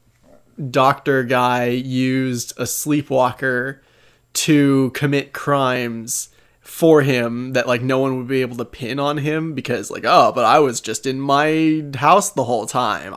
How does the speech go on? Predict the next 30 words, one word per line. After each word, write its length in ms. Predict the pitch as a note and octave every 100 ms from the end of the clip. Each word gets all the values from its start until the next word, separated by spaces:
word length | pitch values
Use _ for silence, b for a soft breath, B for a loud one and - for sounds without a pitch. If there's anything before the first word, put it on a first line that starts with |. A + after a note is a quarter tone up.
| -
I 160 | C#3
couldn't 340 | F#3 D3+ A#2+ A2+
have 120 | F2
done 220 | G2+ G2
it." 240 | G#2+ C#3 B B B B B B _
And, 640 | C#3+ C3+ C3 B2 B2 B2 - - _ -
I 80 |
don't 100 | C#3+
know, 260 | B2+ A#2+ C3
it's, 440 | - D3 - - - b b b b _ _ _
it's 140 | F3
one 100 | F#3
of 60 | A3+
those 160 | B3+ -
things 140 | A3
that 100 | G3+
I 140 | F3+
feel 280 | D3 - F#3
like 160 | G#3+ G#3+
at 80 | G3+
the 60 | D#3
time 400 | - - D3 D#3+
that 100 | D#3+
it 80 | D#3+
came 260 | - C#3
out, 260 | C3 C3 C#3
it 100 | -
probably 420 | - B2+ B2+ C3+
was, 220 | C3 C3
like, 280 | B2+ B2+ A#2+